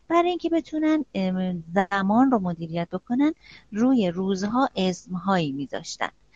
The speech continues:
مثلاً چلهٔ بزرگ و چلهٔ کوچیک. چلهٔ بزرگ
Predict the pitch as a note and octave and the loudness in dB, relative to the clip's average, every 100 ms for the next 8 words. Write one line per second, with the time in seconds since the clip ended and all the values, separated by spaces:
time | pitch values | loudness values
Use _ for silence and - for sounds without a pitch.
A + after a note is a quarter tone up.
0 | - - A#3 A3+ G#3 G#3+ G#3+ - E3 E3+ | -20 -8 -2 0 0 0 -2 -2 -4 -2
1 | F3 D#3+ D#3 B3 C4+ C#4 C4 - D#3 D#3 | -4 -4 -4 0 0 0 -4 -4 -4 -4
2 | F3 F#3 - C#3+ - - - _ _ _ | -6 -6 -8 -10 -12 -14 -20 _ _ _
3 | - E4 D#4+ D4 C#4 B3+ A#3 G#3+ G#3+ G#3+ | -4 0 2 2 0 2 0 0 0 0